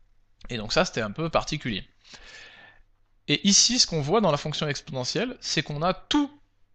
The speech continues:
les monômes. Donc là, c'est le monôme de degré zéro, monôme de degré un, monôme de degré deux, et cetera, et cetera. On les a tous. On les a tous et ils sont tous avec des signes positifs. Tous, tous, tous. Donc à chaque fois, c'est plus un, plus x, plus x deux, plus x trois, et cetera, et cetera.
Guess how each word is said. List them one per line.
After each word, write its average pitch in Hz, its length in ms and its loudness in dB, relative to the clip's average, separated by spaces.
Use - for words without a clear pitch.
les 139 100 -2
monômes. 127 400 -4
Donc 123 160 -6
là, 147 100 4
c'est 143 160 0
le 123 80 0
monôme 135 320 -2
de 120 80 -4
degré 127 260 0
zéro, 156 640 2
monôme 139 380 -2
de 135 120 2
degré 127 340 2
un, 151 280 0
monôme 139 420 -4
de 131 60 -2
degré 123 320 0
deux, 139 320 -2
et 131 60 -6
cetera, 123 340 -2
et - 20 -2
cetera. 131 260 -2
On 190 60 4
les 151 140 4
a 131 60 2
tous. - 420 -6
On 151 100 2
les 151 140 6
a 151 80 6
tous - 260 4
et 165 60 6
ils 139 60 4
sont 143 180 2
tous - 220 0
avec 139 200 6
des 131 120 -2
signes 160 200 0
positifs. - 560 -4
Tous, - 240 -6
tous, 120 180 -10
tous. - 300 -16
Donc - 140 -14
à 107 40 -10
chaque 120 200 -6
fois, 131 120 -4
c'est 120 140 -6
plus 120 300 -8
un, 120 140 -4
plus 110 340 -6
x, 117 140 -12
plus 131 280 -4
x 117 140 -6
deux, 110 180 -6
plus 131 240 -6
x - 140 -10
trois, 107 260 -8
et 113 60 -10
cetera, - 320 -6
et - 60 -8
cetera. - 300 -18